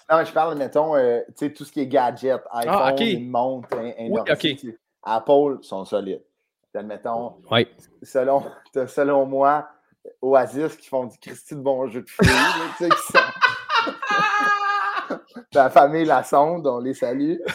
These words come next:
Speaker 1: Les, les
Speaker 2: À quel point t'as des connaissances sur le jus, man ?
Speaker 1: Des
Speaker 2: Oasis.
Speaker 1: fraises bananes, là. Euh, orange banane, là.
Speaker 2: C'est vrai qu'il est bon,
Speaker 1: Tabarnak.
Speaker 2: celui-là.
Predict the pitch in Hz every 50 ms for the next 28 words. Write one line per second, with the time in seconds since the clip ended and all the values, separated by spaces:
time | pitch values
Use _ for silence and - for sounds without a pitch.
0 | - - 311 302 - - 135 143 147 147 139 139 - - 151 - - 180 - -
1 | - - - - - - - - _ - - - - _ - - - _ _ 185
2 | 175 180 - - _ - 233 226 - 294 254 247 - 320 320 311 185 160 156 147
3 | 139 - 143 139 143 139 135 131 - 147 156 175 165 - 156 143 135 131 131 139
4 | 147 160 170 160 156 151 170 175 - - - - - - - 120 120 - 147 147
5 | 139 135 127 123 139 151 170 147 135 131 139 135 131 131 135 147 190 220 214 190
6 | 180 190 233 330 302 - - 143 139 143 - 143 147 143 160 180 190 175 151 139
7 | 143 131 131 135 139 139 170 202 202 185 185 196 208 240 - - _ _ _ _
8 | _ _ _ _ _ _ - - - 110 98 110 104 104 104 117 123 - 107 98
9 | 95 - 139 95